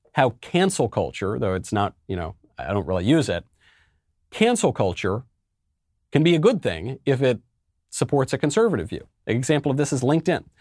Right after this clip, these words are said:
LinkedIn was hosting that Coca-Cola Be Less White employee diversity training thing. You remember that? So Coca-Cola was accused of themselves putting out this training. What they actually did was they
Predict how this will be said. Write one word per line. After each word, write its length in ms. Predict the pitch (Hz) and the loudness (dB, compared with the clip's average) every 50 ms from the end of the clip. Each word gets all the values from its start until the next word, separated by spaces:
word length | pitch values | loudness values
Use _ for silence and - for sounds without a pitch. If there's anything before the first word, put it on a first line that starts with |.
| - - - _ - | -20 -20 -12 _ 0
LinkedIn 440 | 135 175 220 208 - 196 170 160 | 2 2 2 2 2 2 2 4
was 160 | 151 143 - - | 2 0 0 0
hosting 420 | 143 131 127 - - 135 127 120 | 0 0 0 -2 -2 -2 0 0
that 160 | 110 104 76 | 0 0 0
Coca-Cola 880 | 87 104 113 120 - - 110 - - 113 110 107 110 107 104 104 101 - _ _ _ _ _ _ _ | 2 2 2 2 2 -2 -4 -2 0 0 2 2 2 2 2 2 0 -2 _ _ _ _ _ _ _
Be 200 | 131 127 135 131 | 2 4 4 4
Less 340 | 113 117 113 107 - - | 4 4 2 2 0 -4
White 420 | 95 98 95 92 92 101 104 - - _ | -2 0 2 2 2 0 -2 -6 -8 _
employee 520 | - 113 107 - - 113 107 104 104 104 101 | -6 -6 -4 -2 0 0 2 2 2 0 0
diversity 460 | 95 90 82 87 98 - - 127 123 | -2 -2 -2 -4 -4 -2 -2 -2 -2
training 380 | - - 135 120 117 120 120 117 | -2 -2 -2 -2 0 -2 -2 0
thing. 200 | 127 131 127 131 | 0 0 0 -2
You 440 | 131 - _ _ _ _ _ - | -4 -8 _ _ _ _ _ 0
remember 140 | 139 143 143 | 2 4 4
that? 140 | 143 139 120 | 4 2 2
So 120 | - 120 | 0 -2
Coca-Cola 720 | 101 - 175 180 - 190 - 151 135 127 123 120 117 113 - - _ _ _ _ _ _ _ _ _ | 0 2 2 0 0 0 -2 0 2 2 4 2 2 0 -2 -8 _ _ _ _ _ _ _ _ _
was 160 | 143 135 107 | 0 0 2
accused 420 | 110 - - 247 247 190 147 110 | 0 0 2 4 4 4 4 2
of 240 | 117 107 101 - - _ _ _ _ _ _ _ _ _ _ _ _ _ _ | 0 -2 -2 -4 -10 _ _ _ _ _ _ _ _ _ _ _ _ _ _
themselves 800 | - 120 131 131 120 113 110 - - 180 156 113 101 92 - - | -2 0 2 2 2 0 2 4 4 6 6 4 2 -2 -6 -6
putting 260 | - - 123 107 104 | -4 -2 0 0 0
out 160 | 101 90 87 | -2 -4 -6
this 140 | - 101 - | -8 -10 -12
training. 360 | - - 135 123 104 85 80 82 | -6 -2 -2 0 0 -2 -4 -6
What 120 | 98 101 | -4 0
they 100 | - 117 | 2 2
actually 340 | 143 185 208 - - 127 101 | 4 2 2 0 0 -2 -2
did 220 | 95 110 - 90 | -2 -4 -6 -6
was 220 | 92 92 87 87 - | -6 -6 -8 -6 -4
they 320 | - 95 92 90 87 85 | -2 -2 0 -2 -4 -6